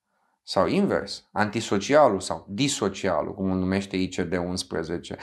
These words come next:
ă, zece, pardon, că în I C D unsprezece nu mai sunt tulburările, ă, care ai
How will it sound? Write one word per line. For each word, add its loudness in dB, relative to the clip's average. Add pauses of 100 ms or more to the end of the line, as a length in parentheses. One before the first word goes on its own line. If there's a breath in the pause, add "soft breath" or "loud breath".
(140 loud breath)
ă, 8
zece, 2
pardon, -2
că -10
în -2
I -4
C -6
D -6
unsprezece -2
nu -4
mai -4
sunt -8
tulburările, -4 (420 loud breath)
ă, 4 (220)
care 2
ai 6